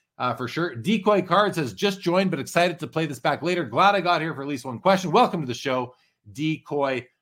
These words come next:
Cards. Mark Santucci, I like hockey, picked up a Bobby Orr card, Rogie Vachon, Brian Leetch.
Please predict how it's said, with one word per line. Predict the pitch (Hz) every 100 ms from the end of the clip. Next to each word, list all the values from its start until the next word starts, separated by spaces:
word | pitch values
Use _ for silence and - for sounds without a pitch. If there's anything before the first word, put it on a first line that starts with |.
| _
Cards. | - 156 175 196 131
Mark | 185 208
Santucci, | 208 190 - 220 226 202 165
I |
like | 151 170 165
hockey, | 170 180 180
picked | 170 165
up | 139
a | 131
Bobby | 156 160 160 156
Orr | 143 175 202
card, | - 196 185
Rogie | 147 151 139
Vachon, | 127 113 - 196 196 143
Brian | 143 139 127
Leetch. | 196 220 -